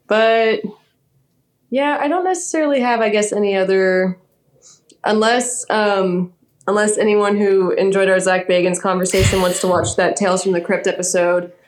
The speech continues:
um, Television Terror, which was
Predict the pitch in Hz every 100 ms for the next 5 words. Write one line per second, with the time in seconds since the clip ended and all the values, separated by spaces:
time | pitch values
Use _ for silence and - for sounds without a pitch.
0 | _ - 190 185 170 170 175 175 _ _
1 | _ _ - 196 196 190 180 175 165 165
2 | 180 185 175 175 175 185 180 180 175